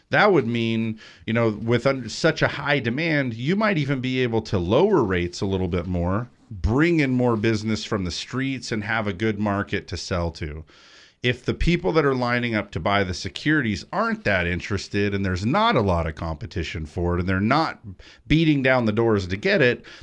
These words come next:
you might have to start raising the rate of the, the loans that you're securitizing to make it a little bit more attractive, to get some more buyers in the door. So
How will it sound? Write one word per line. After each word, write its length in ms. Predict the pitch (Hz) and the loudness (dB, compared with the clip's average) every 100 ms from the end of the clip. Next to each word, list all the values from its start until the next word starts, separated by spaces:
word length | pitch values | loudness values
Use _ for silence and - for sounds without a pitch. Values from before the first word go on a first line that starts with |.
| - | -6
you 180 | 143 226 | -2 0
might 220 | 247 202 | 2 2
have 260 | 170 147 | 2 2
to 180 | - 123 110 | 0 -2 -2
start 320 | - 147 120 | 2 4 4
raising 540 | 117 135 131 110 113 | 2 2 2 0 0
the 100 | 98 | 2
rate 480 | 90 120 175 143 113 | 2 4 4 2 0
of 220 | 110 95 | -2 0
the, 280 | 95 90 87 - - - - | 0 0 0 -6 -20 -12 0
the 100 | 104 | 2
loans 480 | 98 127 208 202 101 | 6 6 6 4 2
that 180 | 101 | 0
you're 220 | 92 98 90 | 2 0 0
securitizing 1200 | - 95 - - 190 208 110 107 92 87 92 90 | -2 -8 -6 -2 0 2 2 4 4 2 -2 -4
to 160 | - 107 | -2 0
make 420 | 107 117 139 143 | 2 2 0 0
it 80 | 131 | -2
a 40 | |
little 260 | 117 113 113 | 0 0 0
bit 200 | 101 101 | 0 0
more 200 | 104 95 | 0 0
attractive, 580 | 90 - 85 87 95 76 | -2 -4 -4 -4 -10 -6
to 120 | 113 | -6
get 380 | 90 85 123 - | -4 0 0 -2
some 180 | - 104 | -4 0
more 220 | 101 92 | 2 0
buyers 500 | 85 85 85 82 76 | 0 0 0 -2 -2
in 140 | 78 | -4
the 80 | 76 | -4
door. 420 | 73 82 73 73 - - - - | -2 -2 -2 -8 -16 -20 -20 -20
So 460 | - 117 107 101 | 0 4 6 4